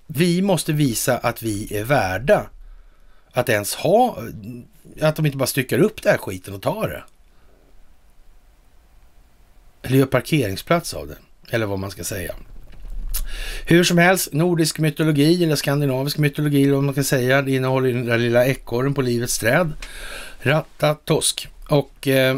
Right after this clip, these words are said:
ja, vi har ju faktiskt, jag har ju alltid gillat då Lukasjenko på det sättet. Han spelar lite hockey och sådär och lite macho typ. Sådär. Och det var lite, när man var yngre tyckte man var lite, lite bra faktiskt. Sådär. Men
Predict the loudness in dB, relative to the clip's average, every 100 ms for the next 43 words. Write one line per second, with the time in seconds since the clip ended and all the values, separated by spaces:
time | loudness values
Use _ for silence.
0 | -4 0 2 2 -2 0 2 2 2 2
1 | 0 -2 -4 -2 -4 -6 -2 0 0 0
2 | 0 2 2 0 0 -6 -8 -8 -8 -8
3 | -10 -8 -4 -4 -4 -6 -6 -6 -10 -14
4 | -8 -6 0 0 0 -4 -10 -10 -12 -10
5 | -8 -6 -4 -6 -8 -16 -18 -14 -12 -12
6 | -6 -2 0 0 -2 -2 -8 -12 -16 -18
7 | -18 -18 -18 -12 -6 -6 -6 -2 0 2
8 | 0 -2 -10 -16 -16 -18 -6 0 2 2
9 | 0 -4 -6 -8 -8 -8 -10 -12 -12 -8
10 | -6 -4 -6 -8 -10 -10 -8 -10 -10 -10